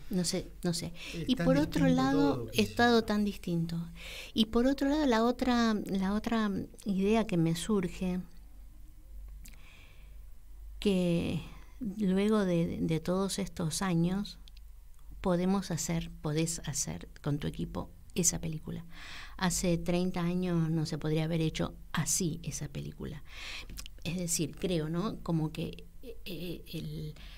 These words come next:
Speaker 1: la perspectiva, la distancia histórica, la, la posibilidad de, de mirada distinta, la perspectiva nueva que, que vos tenés y que todos tenemos como sociedad, ¿no? Me parece que ahora es posible una película así. No sé si El juicio,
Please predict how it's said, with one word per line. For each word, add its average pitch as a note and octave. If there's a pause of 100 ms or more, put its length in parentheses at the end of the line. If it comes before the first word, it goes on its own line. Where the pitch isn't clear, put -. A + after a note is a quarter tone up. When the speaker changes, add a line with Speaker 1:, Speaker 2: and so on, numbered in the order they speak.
(120)
Speaker 1:
la D3
perspectiva, E3
la D#3+
distancia F#3
histórica, E3+
la, D#3+
la D3
posibilidad E3+
de, F#3+ (300)
de E3
mirada F#3
distinta, F3+
la D#3
perspectiva F#3+
nueva F3+ (540)
que, D3+ (420)
que D#3
vos G3
tenés A3
y G3
que F#3
todos C#4
tenemos D#3
como D3+
sociedad, D#3
¿no? G#3 (760)
Me G#3+
parece B3
que - (100)
ahora C4
es A3+
posible B3+
una G3
película F3
así. E3
No F3+
sé G#3+
si G#3
El F#3
juicio, E3+